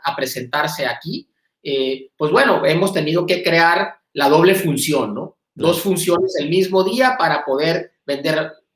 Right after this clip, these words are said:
Speaker 1: más boletos, para poder pagar los gastos que implica el poder que ellos lleguen aquí,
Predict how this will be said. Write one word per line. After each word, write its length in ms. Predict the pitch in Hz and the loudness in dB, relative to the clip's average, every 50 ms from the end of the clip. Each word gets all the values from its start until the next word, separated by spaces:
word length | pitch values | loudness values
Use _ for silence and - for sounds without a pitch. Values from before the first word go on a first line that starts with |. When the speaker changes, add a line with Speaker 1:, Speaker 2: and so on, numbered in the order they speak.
| _ _ - | _ _ -4
Speaker 1:
más 280 | 151 180 190 196 185 | -2 0 0 0 0
boletos, 520 | 185 185 175 196 233 254 - - 262 254 - | 2 2 2 4 2 2 2 0 0 0 0
para 260 | - 160 151 143 - - | -2 0 0 -2 -2 -2
poder 420 | 135 131 139 151 160 156 156 - - | -2 -2 0 0 0 -2 -4 -4 -4
pagar 480 | 139 131 131 160 180 196 196 190 190 - | -4 -2 0 2 2 2 2 0 -2 -4
los 160 | 156 147 147 | -6 -6 -4
gastos 360 | 151 160 165 160 - 185 175 - | -2 -2 -4 -4 -4 -8 -10 -8
que 180 | - 143 139 | -6 -6 -4
implica 640 | 135 131 131 - _ 170 180 208 220 - - 175 165 | -4 -6 -8 -8 _ -6 -4 -4 -4 -2 0 0 0
el 240 | 147 147 143 147 - | 0 -2 -4 -6 -4
poder 340 | - 131 135 151 160 160 156 | -4 -2 -2 0 0 -2 -2
que 140 | - 156 156 | -2 -2 -2
ellos 240 | 160 160 165 160 160 | 0 0 0 0 0
lleguen 300 | 165 165 160 151 - 123 | -2 -2 -2 -2 -2 -2
aquí, 460 | - - - 180 233 269 285 - | -6 -6 -8 -6 -6 -6 -6 -8